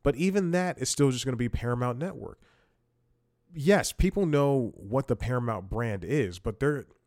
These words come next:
but even still, we're still comparing it. We're still at, we're keeping it on the same level as the movies. Even when I see the Paramount Network and I'm scrolling by on television, I go, "That's Paramount."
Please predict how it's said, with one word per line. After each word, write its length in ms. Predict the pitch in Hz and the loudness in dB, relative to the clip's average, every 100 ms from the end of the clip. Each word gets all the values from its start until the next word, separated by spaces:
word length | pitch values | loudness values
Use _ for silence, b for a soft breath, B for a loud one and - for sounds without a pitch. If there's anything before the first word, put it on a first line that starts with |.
| _ - _ _ _ _ _ | _ -20 _ _ _ _ _
but 260 | 131 151 143 | -2 -2 0
even 220 | 180 180 | -2 -2
still, 260 | - 185 160 | 0 2 2
we're 100 | 123 | 2
still 300 | - 139 117 | 2 2 2
comparing 480 | - 107 113 117 | -2 -6 -2 -2
it. 100 | 107 | -4
We're 80 | 110 | -6
still 260 | 113 139 117 | -2 0 -2
at, 180 | 107 98 | -4 -8
we're 140 | 117 | -8
keeping 420 | 113 - 147 127 117 | -8 -8 -6 -4 -6
it 140 | 107 | -8
on 200 | - 117 | -8 -8
the 40 | 110 | -6
same 300 | - 110 101 | -6 -6 -6
level 380 | 104 110 101 | -6 -6 -6
as 120 | 101 - | -8 -10
the 80 | |
movies. 480 | 92 127 247 - 60 - B B | -10 -8 -8 -8 -14 -18 B B
Even 200 | 147 180 | 0 2
when 120 | 175 | 2
I 20 | |
see 140 | 151 139 | 0 -2
the 100 | 117 | 0
Paramount 460 | - 120 113 107 | 0 0 -2 -6
Network 480 | 104 110 85 - - _ _ _ _ _ _ _ | -8 -10 -10 -16 -18 _ _ _ _ _ _ _
and 80 | 117 | -8
I'm 60 | 101 | -6
scrolling 480 | - 117 117 117 | -4 0 2 2
by 160 | 104 110 | 0 -2
on 160 | 104 92 | -2 -2
television, 440 | 139 160 85 76 | -2 -2 -6 -12
I 100 | 78 | -14
go, 220 | 80 73 | -12 -10
"That's 120 | 82 - | -12 -10
Paramount." 440 | 110 110 120 135 | -8 -6 -6 -10